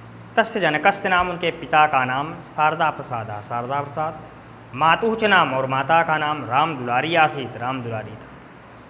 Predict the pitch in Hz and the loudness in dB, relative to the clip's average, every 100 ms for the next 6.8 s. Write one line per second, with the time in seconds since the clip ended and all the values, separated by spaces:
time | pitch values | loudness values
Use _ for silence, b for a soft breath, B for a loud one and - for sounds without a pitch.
0 | - 240 196 180 175 - 156 156 147 151 | -8 -6 -6 -8 -10 -4 0 0 -2 -8
1 | 143 - 160 147 - 170 170 156 139 - | -8 -6 -8 -8 -14 -12 -10 -12 -12 0
2 | 151 147 147 139 120 139 151 185 - 139 | 0 0 -4 -6 -6 -6 -4 -6 -6 -4
3 | 135 151 131 120 117 131 123 110 - 131 | -4 -6 -8 -8 -4 -4 -4 -10 -12 -12
4 | 113 98 104 98 107 156 135 - - - | -12 -14 -16 -14 -4 -2 -2 -8 -16 -20
5 | - - - 131 - 147 117 120 127 127 | -20 -14 -4 -2 -2 -4 -6 -4 -4 -4
6 | 123 123 123 110 107 107 104 101 | -10 -10 -10 -8 -10 -12 -14 -16